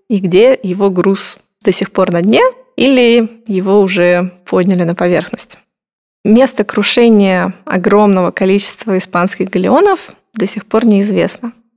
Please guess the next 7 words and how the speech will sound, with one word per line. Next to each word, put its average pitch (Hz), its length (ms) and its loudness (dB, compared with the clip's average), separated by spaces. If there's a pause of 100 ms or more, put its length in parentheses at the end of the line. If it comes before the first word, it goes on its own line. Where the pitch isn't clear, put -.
(240)
Даже 214 720 0 (320)
в 214 60 -4
Мексиканском 208 840 0
заливе, 262 760 2 (140)
по 220 240 2
разным 202 480 0
оценкам, 220 960 0